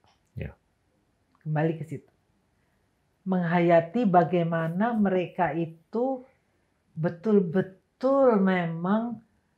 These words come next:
Speaker 2: memberikan seluruh pikirannya untuk sains.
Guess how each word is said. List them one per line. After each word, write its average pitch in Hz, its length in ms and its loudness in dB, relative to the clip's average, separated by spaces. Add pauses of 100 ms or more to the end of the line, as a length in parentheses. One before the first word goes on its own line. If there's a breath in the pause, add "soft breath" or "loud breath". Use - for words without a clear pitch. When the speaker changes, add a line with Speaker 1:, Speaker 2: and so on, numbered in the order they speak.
(2250)
Speaker 2:
memberikan 190 960 0
seluruh 233 920 2
pikirannya 165 960 -2 (1000)
untuk 175 260 -4
sains. 135 460 -6